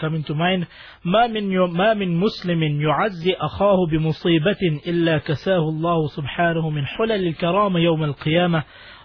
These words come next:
رواه Ibn Majah. Uh, if a person condoles, uh, condoles another person and consoles him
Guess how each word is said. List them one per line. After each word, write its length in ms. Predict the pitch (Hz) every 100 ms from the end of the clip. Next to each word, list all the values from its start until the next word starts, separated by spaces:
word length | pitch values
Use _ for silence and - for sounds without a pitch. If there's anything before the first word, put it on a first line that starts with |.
| -
رواه 400 | 143 165 156 147
Ibn 160 | 147
Majah. 420 | 147 165 143 143 120 - - - - -
Uh, 180 | 151 - -
if 160 | 175
a 100 | 202
person 480 | - 269 254 - 180 -
condoles, 640 | 175 160 175 220 214 156 151
uh, 240 | - - -
condoles 380 | 160 156 180 165
another 340 | 151 160 160
person 420 | - 190 165 156
and 200 | 143 139
consoles 560 | - 147 - 208 220 175
him 260 | 165 170